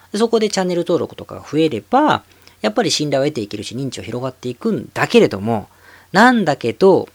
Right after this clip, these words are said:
やっぱりそこで人気が出る、つまりもう、いいねがね、五十とか百とかってレベルじゃなくて、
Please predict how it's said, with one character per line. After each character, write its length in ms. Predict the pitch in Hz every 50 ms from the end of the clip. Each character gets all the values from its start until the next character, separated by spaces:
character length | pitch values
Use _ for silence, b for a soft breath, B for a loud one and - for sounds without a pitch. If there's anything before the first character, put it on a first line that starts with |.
| _ -
や 120 | - 151
っ 60 | 151
ぱ 120 | - - 160
り 60 | 160
そ 180 | - - 180
こ 140 | - - 269
で 120 | 277 277 240
人 360 | 165 160 196 220 233 247 240
気 180 | - - -
が 140 | - 247 226
出 100 | 226 240
る、 220 | 214 123 101 - - _ _ -
つ 100 | - 160
ま 80 | 170
り 80 | 151 131
も 240 | 143 160 151 110 - B B B B B B
う、 40 | 220
い 80 | 233 226
い 40 |
ね 120 | 196 156 127
が 120 | 120 110
ね、 220 | 110 151 196 233 b b b b b b b - 120
五 120 | 131 131
十 160 | 170 220 226
と 100 | - -
か 80 | - 107
百 240 | - 120 123 - 202
と 100 | - -
か 80 | 113
っ 40 | 104
て 100 | - -
レ 100 | 139 139
ベ 60 | 156
ル 60 | 160
じ 60 | 143 131
ゃ 40 |
な 100 | 147 190
く 100 | 208 -
て、 300 | - - 151 117 101 -